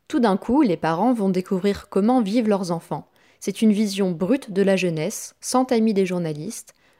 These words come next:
Je vois à la télé exactement ce que je vis. » Cette citation reflète bien l'engouement que la télé-réalité suscite, mais la dernière phrase, « Je vois à la télé exactement ce que je vis »,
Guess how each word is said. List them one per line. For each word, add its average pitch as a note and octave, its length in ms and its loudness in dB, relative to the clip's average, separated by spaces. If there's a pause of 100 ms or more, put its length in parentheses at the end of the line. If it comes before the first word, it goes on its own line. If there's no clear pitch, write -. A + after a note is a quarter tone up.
Je F#3 200 0
vois F3+ 240 2
à C4+ 40 4
la G3+ 140 2
télé F#3+ 400 -2
exactement F#3+ 760 -2
ce - 140 -10
que G3 160 -2
je F3+ 120 -2
vis. » D#3+ 320 -8 (880)
Cette - 240 -2
citation C4 520 0
reflète F#3 340 0
bien G#3+ 200 0
l'engouement F#3+ 500 2
que G#3+ 140 -4
la D#3 140 -2
télé-réalité F3 720 -2
suscite, - 640 -10 (540)
mais A#3+ 280 4
la F3+ 140 4
dernière A3 380 2
phrase, « G#3 500 -2 (160)
Je F3+ 180 -2
vois G3 220 2
à - 20 2
la G3 100 2
télé G3+ 380 0
exactement G3 580 -2
ce - 140 -8
que F3 140 -6
je D#3+ 100 -6
vis », G#3+ 320 -6